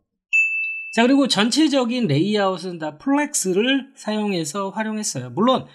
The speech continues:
플로트라든지 포지션은 필요할 때 씁니다. 근데 전체적인 기본적인 레이아웃을 잡는 베이스는 플렉스예요. 그리고 여러분이 따로 플렉스를 공부하지 않으셔도 이 전, 이 과정 내에서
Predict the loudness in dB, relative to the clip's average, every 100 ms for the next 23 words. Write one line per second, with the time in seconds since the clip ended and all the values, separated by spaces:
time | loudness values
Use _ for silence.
0 | -20 _ _ 4 4 4 2 2 4 0
1 | -2 -2 0 0 0 -2 -2 0 0 0
2 | -2 -6 -6 -6 -8 -4 -2 0 0 0
3 | -2 -2 -2 -4 -4 2 4 6 4 4
4 | 4 4 4 2 2 -2 -2 0 0 -2
5 | -2 -2 -4 -8 -6 -2 0 0 -2 -4
6 | -8 -10 -6 0 2 2 -2 -18 -2 2
7 | 2 0 -2 2 2 2 0 -2 -2 -4
8 | -4 -4 -2 0 0 2 0 0 -6 -6
9 | -4 -2 0 0 0 -2 -6 -2 -2 2
10 | 0 2 -2 -4 -4 -6 -2 -2